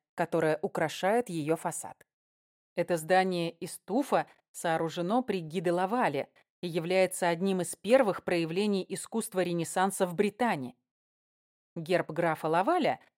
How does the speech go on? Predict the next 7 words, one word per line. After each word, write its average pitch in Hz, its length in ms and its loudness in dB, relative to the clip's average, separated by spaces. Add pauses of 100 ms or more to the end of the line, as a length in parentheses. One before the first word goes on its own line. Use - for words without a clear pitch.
(120)
переплетается 220 760 -2
с 202 60 -6
гербами 190 520 0
его 208 300 0
жён 165 380 -2 (280)
Шарлотты 175 540 0
Арагонской, 151 840 -2